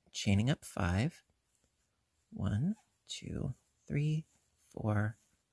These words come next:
five. And then again into the first chain that we did, double crochet.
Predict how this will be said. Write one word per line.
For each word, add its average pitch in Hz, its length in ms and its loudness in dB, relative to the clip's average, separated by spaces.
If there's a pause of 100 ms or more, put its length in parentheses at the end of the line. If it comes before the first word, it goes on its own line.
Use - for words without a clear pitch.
(440)
five. 104 580 0 (880)
And 107 160 4
then 107 220 4
again 135 600 4 (460)
into 107 440 2
the 101 300 2 (120)
first - 500 0 (440)
chain 104 360 0
that 98 120 2
we 101 100 2
did, 120 320 0 (720)
double 117 240 2
crochet. 170 640 0